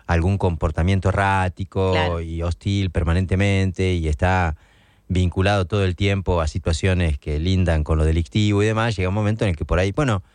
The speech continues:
Speaker 1: este, el, el papá del pibe que participó en la muerte
Speaker 2: El
Speaker 1: de Kim,
Speaker 2: asesinato de Kim, sí.
Speaker 1: eh, estaba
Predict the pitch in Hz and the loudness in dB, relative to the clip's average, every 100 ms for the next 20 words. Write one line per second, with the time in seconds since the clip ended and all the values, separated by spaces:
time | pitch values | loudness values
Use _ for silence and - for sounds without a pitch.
0 | _ _ _ _ - 90 - 90 87 82 | _ _ _ _ -6 -6 -2 0 0 0
1 | 80 76 73 _ _ _ - 90 87 90 | 0 -4 -8 _ _ _ -2 2 2 2
2 | 101 95 82 95 120 123 110 92 85 107 | 2 2 2 0 2 2 0 -2 -2 -2
3 | 107 98 85 85 76 87 82 92 - 87 | 0 0 -2 -4 -2 -4 -2 -4 -2 -2
4 | 104 98 101 104 - _ _ _ _ 92 | 0 2 0 -2 -14 _ _ _ _ 0
5 | 90 87 85 85 90 95 95 - 90 87 | 2 2 2 2 2 2 0 0 2 2
6 | - 113 101 175 143 160 156 160 151 - | 2 2 2 2 0 -6 -8 -10 -10 -6
7 | 90 87 82 95 95 92 87 80 | -2 -2 0 0 2 0 0 -2